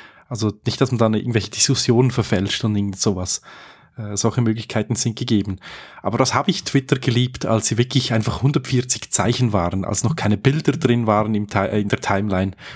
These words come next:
wo man wirklich schön durch das Ganze durch hat scrollen können. Ja, wie du sch-, vorhin schon gesagt hast, durch das ganze Aufbohren et cetera, es wird immer mehr zu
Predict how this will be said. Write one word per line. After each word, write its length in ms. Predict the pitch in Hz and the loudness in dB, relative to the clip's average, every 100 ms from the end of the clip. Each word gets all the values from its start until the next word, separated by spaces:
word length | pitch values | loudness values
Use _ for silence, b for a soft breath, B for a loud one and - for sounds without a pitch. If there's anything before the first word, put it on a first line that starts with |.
| B | B
wo 80 | 110 | -2
man 100 | 101 | 0
wirklich 280 | 120 127 127 | 0 0 -2
schön 360 | - 120 113 101 - - _ _ - | 2 2 0 -6 -14 -20 _ _ 0
durch 300 | 139 - - | 2 2 0
das 180 | 131 - | 0 2
Ganze 320 | 110 117 123 | 2 2 2
durch 240 | 120 131 | 2 2
hat 120 | 110 - | 0 -2
scrollen 400 | - 98 92 98 | -2 -2 -2 -4
können. 340 | - 90 90 B B B B B B B _ _ _ _ | -4 -4 -6 B B B B B B B _ _ _ _
Ja, 220 | 117 104 - - | 0 0 -4 -4
wie 80 | |
du 200 | 127 131 | -2 -2
sch-, 300 | 123 - - | -2 -6 -4
vorhin 280 | 113 120 127 | 0 0 2
schon 160 | 120 113 | 0 2
gesagt 400 | 113 110 120 - | 0 0 -2 -2
hast, 340 | 101 - - | -4 -6 -6
durch 140 | - - | -4 0
das 160 | - | 0
ganze 420 | 123 110 - 123 | 2 0 0 2
Aufbohren 480 | 120 113 - 123 123 | 2 2 2 2 2
et 120 | 110 | -2
cetera, 380 | - 107 - 120 | -2 -2 0 0
es 140 | 123 120 | 2 0
wird 180 | 117 | 2
immer 160 | 110 120 | 2 2
mehr 280 | 117 117 127 | 2 2 2
zu 320 | - 127 | 2 0